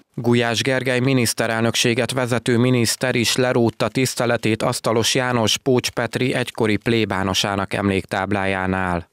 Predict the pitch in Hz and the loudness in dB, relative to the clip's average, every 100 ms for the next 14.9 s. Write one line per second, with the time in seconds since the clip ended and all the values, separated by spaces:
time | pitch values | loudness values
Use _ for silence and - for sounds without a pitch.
0 | _ - - 147 151 135 - 123 131 123 | _ -16 -4 -2 0 -2 0 0 0 0
1 | - 120 127 - 123 117 117 117 110 123 | 0 0 0 0 0 0 0 0 2 2
2 | - 123 117 107 - 117 104 - - _ | 2 2 4 2 -2 -2 -2 -4 -20 _
3 | - 127 123 - 117 - 147 139 127 120 | -2 0 2 -2 -4 0 0 0 0 -2
4 | - 131 123 - 123 117 123 120 117 123 | 0 0 0 0 -2 0 0 0 2 2
5 | 123 113 139 135 123 101 101 - 110 104 | 2 0 -2 0 -2 0 0 2 0 -2
6 | - 104 107 104 - 117 113 113 131 123 | -2 -2 -2 -2 -2 -2 0 -2 0 0
7 | 123 - 110 - - - - - - 117 | 0 0 0 -2 -10 -20 -20 -14 -2 0
8 | 110 110 110 139 110 - 131 - 123 127 | 0 0 0 0 -2 -2 -4 0 0 0
9 | - 123 123 - 135 127 - 123 117 - | 0 0 0 0 -2 -2 -2 0 2 2
10 | 135 127 120 - 135 117 95 107 101 107 | 2 2 -2 0 -2 -2 -2 0 0 0
11 | 107 107 107 110 113 120 120 110 107 123 | 0 0 0 0 0 0 0 0 -2 0
12 | 135 120 - 151 120 - 117 104 104 123 | 0 -2 0 2 2 2 2 4 2 -2
13 | - 104 113 104 104 110 131 113 104 - | -2 -2 2 2 2 0 -2 0 0 0
14 | 117 101 98 95 95 92 90 - - | -2 -2 0 0 2 0 0 -4 -20